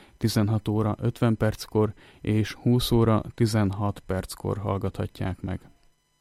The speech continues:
Barsi Balázs atya adventi konferencia beszédeit december huszonharmadikán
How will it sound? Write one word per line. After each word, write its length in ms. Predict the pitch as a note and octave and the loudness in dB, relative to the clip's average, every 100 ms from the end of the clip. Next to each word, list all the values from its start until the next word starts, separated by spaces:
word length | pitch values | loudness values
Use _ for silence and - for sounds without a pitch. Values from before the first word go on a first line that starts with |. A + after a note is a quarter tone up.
| _ _ - - - - - | _ _ -20 -20 -20 -20 -2
Barsi 400 | A2+ A2 - A2+ | 2 2 4 2
Balázs 480 | G#2+ A2 G#2+ G#2 G2+ | 4 4 4 2 0
atya 400 | A2 G#2+ A#2+ A#2 | -2 2 4 4
adventi 800 | - A2 G#2+ G2+ G#2 G2+ A2 G2 - | 2 0 0 0 0 0 -2 -4 -4
konferencia 720 | G2+ G2 - G2+ G2 - G2+ | -4 -2 -4 -2 -2 -2 -2
beszédeit 720 | G#2 - G#2+ G#2 G#2 G#2+ - | -2 0 0 2 0 0 -4
december 640 | A#2 A2+ A#2 A#2+ A2 G#2+ G#2+ | -2 0 2 4 4 2 0
huszonharmadikán 1300 | - G#2+ G#2+ G2+ G2 G2+ G2 F#2+ G2 G2+ G2 G2 | 0 -2 -2 0 0 -2 -2 -4 -4 -2 -2 -2